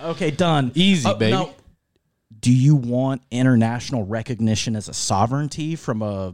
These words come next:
Speaker 1: nation?
Speaker 2: Yeah.
Speaker 1: That's more important than anything.
Speaker 2: Mm-hmm.
Speaker 1: Is China just being like, "Yeah, the, uh, United Afghan Emirate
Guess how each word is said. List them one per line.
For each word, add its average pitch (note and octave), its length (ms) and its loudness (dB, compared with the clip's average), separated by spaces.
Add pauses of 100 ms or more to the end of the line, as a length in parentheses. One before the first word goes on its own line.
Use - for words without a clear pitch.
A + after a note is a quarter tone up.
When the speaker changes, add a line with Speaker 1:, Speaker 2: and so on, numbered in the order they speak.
(120)
Speaker 1:
nation? A#2+ 640 0 (1700)
Speaker 2:
Yeah. A2 120 -8
Speaker 1:
That's C#3 180 0
more A3 160 4
important D#3 380 0
than G#2 100 -2
anything. D#3+ 560 -4
Speaker 2:
Mm-hmm. A#2+ 300 -4 (240)
Speaker 1:
Is C#3 180 0
China D#3 360 -2
just C#3 200 -4
being D3 220 -2
like, C3 280 -4 (920)
"Yeah, F#3+ 320 0 (540)
the, B2 400 0 (100)
uh, B2+ 60 -2
United C3 800 2 (1040)
Afghan C3 760 -2
Emirate C#3+ 460 -2